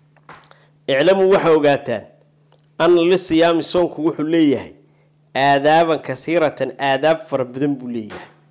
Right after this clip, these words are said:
لا يتم، ma dhammaystirmo, إلا بها، iyada mooyaane. ولا يكمل، kaamil ma noqdo, إلا بالقيام بها، qofku inuu ku istaago. Qofku aadaabta markuu ilaaliyo,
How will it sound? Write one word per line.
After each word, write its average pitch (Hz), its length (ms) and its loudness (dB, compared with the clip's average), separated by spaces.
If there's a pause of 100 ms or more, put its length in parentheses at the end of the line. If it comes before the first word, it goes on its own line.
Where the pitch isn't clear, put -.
(580)
لا 165 200 2
يتم، 165 580 2
ma 175 60 2
dhammaystirmo, 151 760 -2 (580)
إلا 160 240 0
بها، 147 300 -2
iyada 135 280 -2
mooyaane. 113 560 -10 (720)
ولا 147 260 2
يكمل، 175 560 2
kaamil 165 420 0
ma 170 120 0
noqdo, 123 440 -2 (560)
إلا 175 260 4
بالقيام 156 760 0
بها، 151 300 -4 (100)
qofku 165 280 -6
inuu 147 280 -4
ku 147 160 -12
istaago. 113 480 -16 (240)
Qofku 175 480 -4 (600)
aadaabta 165 600 2
markuu 175 400 -2
ilaaliyo, 127 720 -2